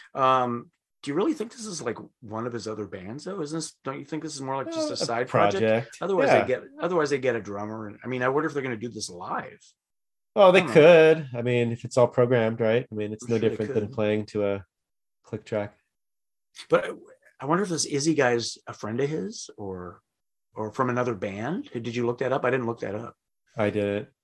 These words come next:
Speaker 1: Like, you know, "Oh, man, I love this band. You wanna collaborate on something?" "Yeah, sure." Or if it's a friend of his who just sings really good, or I don't know. It's just, it just got me kinda curious. Like, how does this guy have the time to do Cryptic Mutation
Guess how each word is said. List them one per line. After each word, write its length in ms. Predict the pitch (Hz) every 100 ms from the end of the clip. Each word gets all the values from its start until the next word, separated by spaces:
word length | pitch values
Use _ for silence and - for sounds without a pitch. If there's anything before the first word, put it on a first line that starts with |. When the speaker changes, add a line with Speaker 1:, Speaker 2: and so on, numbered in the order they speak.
| _
Speaker 1:
Like, 260 | - 123 113
you 100 | 113
know, 140 | 107 -
"Oh, 200 | 180 170
man, 180 | 165
I 60 | 160
love 180 | 151 151
this 140 | 151
band. 280 | - 147 139
You 140 | 139
wanna 220 | 131 135 131
collaborate 480 | - 127 135 151
on 100 | 143
something?" 300 | 143 143 160
"Yeah, 180 | 165 190
sure." 400 | 170 185 175 143
Or 320 | 123 117 113 120
if 80 | 120
it's 120 | -
a 80 | 113
friend 240 | 120 117
of 60 | 110
his 180 | 113 104
who 60 |
just 240 | 98 107 -
sings 260 | 104 104
really 200 | 104 98
good, 320 | 92 95 98
or 160 | 95 92 _ _ _ _ _ _ _
I 80 | 139
don't 80 | 165
know. 180 | 156 95 -
It's 100 | 110
just, 200 | 156 123
it 100 | 147
just 180 | 123 139
got 120 | 143
me 80 | 131
kinda 180 | 135 113
curious. 420 | - 131 117 104
Like, 200 | 101 - _ _ _ _ _ _
how 140 | -
does 100 | 165
this 120 | 180 160
guy 120 | 143
have 180 | 143 120
the 60 |
time 260 | - 139 117
to 60 | 107
do 120 | 107
Cryptic 320 | - 123 110
Mutation 400 | 107 113 113 -